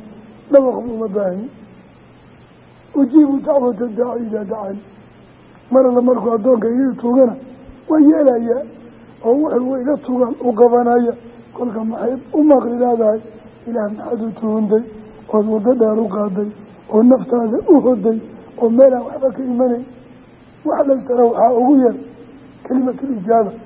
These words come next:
Qofkaad u yeertay oo aad tiri, "Hebelow," wuxuu ku tara waxaa ugu yar hoo inuu ku yiraa. Hoodii haddaad weyday, maxaad ka sugi ka gaba? Waa ku maqli waayey. Hoobaad ka weyday.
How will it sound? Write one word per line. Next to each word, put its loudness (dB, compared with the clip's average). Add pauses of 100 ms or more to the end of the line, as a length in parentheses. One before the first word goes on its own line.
(520)
Qofkaad -4 (140)
u 8 (140)
yeertay -2 (1200)
oo 0
aad 2
tiri, -4
"Hebelow," 4 (480)
wuxuu -2
ku -4
tara 0
waxaa 0
ugu 0
yar -2 (380)
hoo -2
inuu -8
ku -14
yiraa. -10 (1400)
Hoodii 4
haddaad 0
weyday, -6
maxaad -4
ka -4
sugi -4
ka -8
gaba? -6 (1400)
Waa 0
ku -6
maqli 2
waayey. -2 (720)
Hoobaad 2
ka -4
weyday. 0